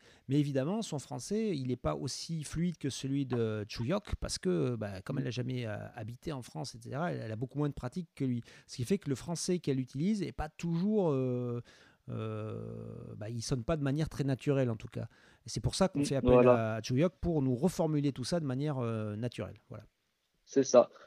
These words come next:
Speaker 2: Donc, euh, oui, d'abord, euh, voilà, je, bah, la, la reformulation.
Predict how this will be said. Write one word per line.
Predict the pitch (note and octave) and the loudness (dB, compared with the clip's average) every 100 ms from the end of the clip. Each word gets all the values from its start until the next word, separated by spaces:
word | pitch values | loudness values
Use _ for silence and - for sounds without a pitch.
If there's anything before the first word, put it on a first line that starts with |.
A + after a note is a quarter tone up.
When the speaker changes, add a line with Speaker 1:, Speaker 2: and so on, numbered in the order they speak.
| - | 2
Speaker 2:
Donc, | C3+ C3 - | 4 6 12
euh, | C3 | 12
oui, | C3+ D#3+ | 12 12
d'abord, | C3 B2+ C3+ B2 | 12 12 12 12
euh, | |
voilà, | A#2+ B2+ | 12 12
je, | B2+ A2 G#2 | 12 6 4
bah, | G2+ A2+ F#2+ D#2+ - - A2 | 6 6 6 4 -6 -18 -2
la, | A2 G#2 | 6 8
la | A2+ | 10
reformulation. | A2+ A#2 A#2+ B2+ A#2 - - D3 G#3+ | 8 10 8 10 8 6 6 8 8